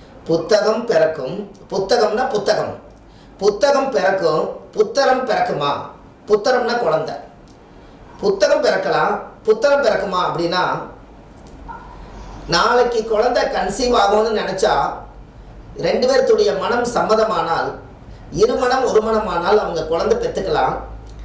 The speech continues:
அதனால புத்திரம் பெத்துக்கலாம், ஆனா புத்தகம் பெத்துக்க முடியாது. அப்போ நம்மனால முடியாத ஒரு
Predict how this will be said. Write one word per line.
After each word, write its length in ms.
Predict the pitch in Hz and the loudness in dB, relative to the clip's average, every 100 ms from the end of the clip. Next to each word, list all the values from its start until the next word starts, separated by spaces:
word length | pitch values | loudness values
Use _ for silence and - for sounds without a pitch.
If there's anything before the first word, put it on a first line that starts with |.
| - - - | -14 -12 -2
அதனால 320 | 165 185 214 | 0 2 2
புத்திரம் 480 | 185 185 247 220 - | 0 -2 0 0 -2
பெத்துக்கலாம், 520 | - - 160 139 - - - | -4 -2 0 0 -2 -6 -8
ஆனா 160 | 147 165 | -4 -2
புத்தகம் 500 | - 165 226 226 - | -2 -2 0 0 -2
பெத்துக்க 280 | - 202 - | -2 -2 0
முடியாது. 540 | 143 127 113 - - | -2 -2 -2 -4 -6
அப்போ 640 | 143 143 165 151 127 - - - - - - - - 127 | -4 -2 0 2 0 -2 -8 -14 -20 -20 -20 -20 -12 -2
நம்மனால 680 | 156 190 208 208 247 254 - | 0 0 0 2 4 4 2
முடியாத 640 | 208 220 233 233 254 262 | 2 4 4 6 4 4
ஒரு 220 | 220 - | 4 2